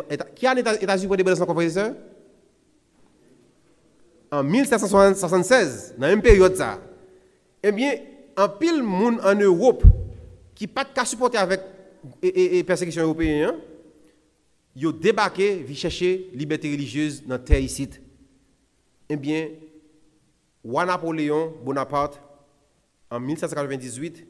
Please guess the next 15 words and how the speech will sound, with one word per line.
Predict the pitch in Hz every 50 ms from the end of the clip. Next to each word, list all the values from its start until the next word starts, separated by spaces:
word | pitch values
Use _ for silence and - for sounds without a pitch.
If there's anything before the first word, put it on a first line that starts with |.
| - -
il | 123 127 143
envoie | 143 - 139 147 143 139 139
en | 139
l'armée | 143 139 135 135 139 180 220 190 - - - - - - _ _ _
qui | - 143
gagne | 127 147 151 143 147 143
en | 143
tête | 143 143 123 127 135
le | 143
général | 127 110 135 139 139 135 131 127 127 123
Berthier, | 127 127 127 123 123 165 214 214 185 - - - - - _ _ _ _ _ _ _ _ _ _ -
qui | - 214
prend | 170 - 214 220 226 220
pape | - 214 185 185 175
là | 175 190 214 226 233 - - - -